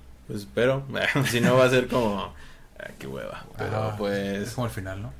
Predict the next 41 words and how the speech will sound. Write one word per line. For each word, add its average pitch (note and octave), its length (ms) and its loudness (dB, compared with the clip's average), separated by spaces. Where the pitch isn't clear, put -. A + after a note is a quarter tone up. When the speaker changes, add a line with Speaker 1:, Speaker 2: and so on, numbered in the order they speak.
Speaker 1:
<laughs> E3+ 680 8
Ya C3+ 140 10
sé. A#2+ 260 4
O G#2+ 100 0
sea, G#2 140 4
nada G#2+ 80 4
más A2+ 60 0
es A2+ 100 -4
como A2+ 200 -4
de, F2+ 220 -2
<laughs> - 100 -10
"Ja, G#2 100 -4
ja, - 300 -8
ja". E3+ 320 8
<laughs> - 0 -
Listo, A#2 540 4
güey. G2+ 180 0
Speaker 2:
Fin. G#2 120 -4
Speaker 1:
Y G2+ 80 2
ya. F#2+ 280 -2
Speaker 2:
Continuará. F#2+ 500 -8
Speaker 1:
Pero G2 1300 0
Speaker 2:
¿O G#2 180 -6
no? F2+ 160 -12
Speaker 1:
pero A2+ 320 6
no, F#3+ 360 4
ya D#3+ 180 2
que D#3 100 0
vi D#3+ 160 4
esto D#3 220 0
me B2+ 120 0
interesó G#2 380 0
mucho C3 260 -2
más A2+ 280 -4
y B2+ 80 -2
pues G#2+ 200 -4
aparte G#2 540 -2
yo G#2+ 100 0
Speaker 2:
El G2+ 40 -4
Speaker 1:
soy A2 120 -2
Speaker 2:
cast. A2 400 -8